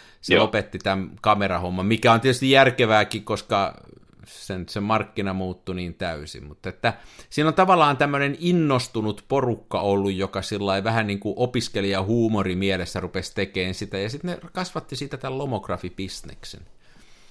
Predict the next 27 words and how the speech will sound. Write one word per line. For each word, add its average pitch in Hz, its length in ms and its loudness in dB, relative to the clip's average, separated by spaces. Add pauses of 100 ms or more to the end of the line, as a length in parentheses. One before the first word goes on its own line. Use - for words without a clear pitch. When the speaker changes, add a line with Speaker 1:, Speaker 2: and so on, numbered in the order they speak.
Speaker 2:
Aivan, 80 380 0
aivan. 73 280 -8 (120)
Speaker 1:
Se - 280 -12
on 127 100 -6
ihan 120 200 -2
Speaker 2:
Niin 123 100 4
se 110 60 6
oli 120 100 10
Speaker 1:
hauska. 110 140 4
Speaker 2:
siis, - 260 -8 (100)
se - 140 0
oli 117 280 4
Lo-, 127 300 6
Lomo 117 360 4 (160)
L 98 80 0
C - 160 -6 (200)
A, - 480 -8
se - 180 -20
kamera, - 480 -18
sitä - 240 -12
sä - 120 -12
tarkoitit? - 440 -20 (300)
Speaker 1:
Ö, 120 60 -6
joo, 147 500 4 (340)
Lomo 151 320 6
L 117 220 6
C 95 160 -2